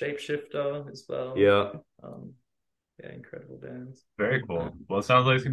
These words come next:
Speaker 3: be a, a good, a great tour.
Speaker 1: Yeah,
Speaker 2: Yeah,
Speaker 1: sure.
Speaker 2: we've wanted to do Japan forever. Like,
Speaker 1: Yeah.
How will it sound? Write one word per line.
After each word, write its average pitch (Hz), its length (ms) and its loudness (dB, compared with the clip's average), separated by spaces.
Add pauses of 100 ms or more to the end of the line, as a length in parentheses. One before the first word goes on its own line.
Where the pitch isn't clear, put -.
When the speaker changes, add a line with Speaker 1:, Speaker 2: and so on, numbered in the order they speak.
(120)
Speaker 3:
be 123 80 -6
a, 123 280 -2
a 113 80 -4
good, 110 280 -6
a 107 60 -6
great 117 260 -4
tour. 143 320 -6 (1000)
Speaker 1:
Yeah, - 200 -16
Speaker 2:
Yeah, 98 380 6
Speaker 1:
sure. - 220 -10
Speaker 2:
we've 107 180 6
wanted 117 240 8
to 104 80 0
do 101 140 2
Japan 98 380 -2
forever. 82 520 2 (160)
Like, 76 400 -2
Speaker 1:
Yeah. 131 320 -10